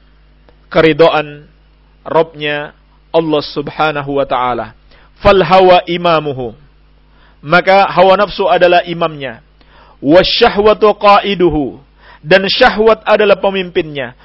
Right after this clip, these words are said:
"Wal jahlu saikuhu," dan kebodohan adalah pengemudinya. "Wal ghaflatu markabuhu," dan kelalaian adalah kendaraannya. Inilah hati yang mati.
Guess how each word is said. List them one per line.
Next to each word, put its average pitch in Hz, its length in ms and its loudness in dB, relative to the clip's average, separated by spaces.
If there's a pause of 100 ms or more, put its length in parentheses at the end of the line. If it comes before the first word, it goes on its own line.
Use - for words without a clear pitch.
(240)
"Wal 170 340 4
jahlu 180 400 -2
saikuhu," 175 920 -2 (180)
dan 170 300 0
kebodohan 165 560 0
adalah 156 340 0
pengemudinya. 156 720 -6 (380)
"Wal 196 320 4
ghaflatu 190 560 2
markabuhu," 165 800 0 (180)
dan 160 300 0
kelalaian 156 640 2 (220)
adalah 156 480 0
kendaraannya. 131 800 -2 (720)
Inilah 160 560 -4 (400)
hati 170 360 -2
yang 139 120 -8
mati. 127 280 -10